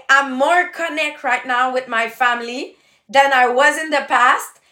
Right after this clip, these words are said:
even if they are at, uh, Ile de la Madeleine, because we are texting, uh, two or three times a, a day.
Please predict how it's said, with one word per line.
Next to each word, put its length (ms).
even 380
if 360
they 220
are 340
at, 220
uh, 320
Ile 200
de 40
la 140
Madeleine, 640
because 260
we 180
are 240
texting, 840
uh, 180
two 320
or 200
three 240
times 360
a, 220
a 120
day. 500